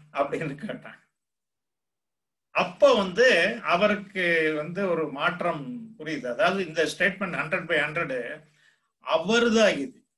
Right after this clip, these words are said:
தன்னுடைய statement, தன்னுடைய reply ஆயிருக்கு. Whereas thought and thinking வந்து இன்னும் அவருது ஆகல.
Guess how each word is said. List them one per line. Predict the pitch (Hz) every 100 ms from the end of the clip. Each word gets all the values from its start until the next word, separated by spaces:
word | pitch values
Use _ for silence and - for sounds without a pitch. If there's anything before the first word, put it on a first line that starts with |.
| _ _ _ _ _ _ _ _ _ _
தன்னுடைய | 156 190 214 214 208 185
statement, | 190 196 196 185 175 160
தன்னுடைய | 160 180 208 202 190
reply | 180 175 175
ஆயிருக்கு. | 139 120 - _ _ _ _ _ _ _ _ _ _ _
Whereas | 151 180 202 - - _ _ _ -
thought | 247 247
and | 214 175
thinking | 180 185 165
வந்து | 156 180
இன்னும் | 220 170
அவருது | 165 147 139 156 175 170
ஆகல. | 139 131 147 160 147 -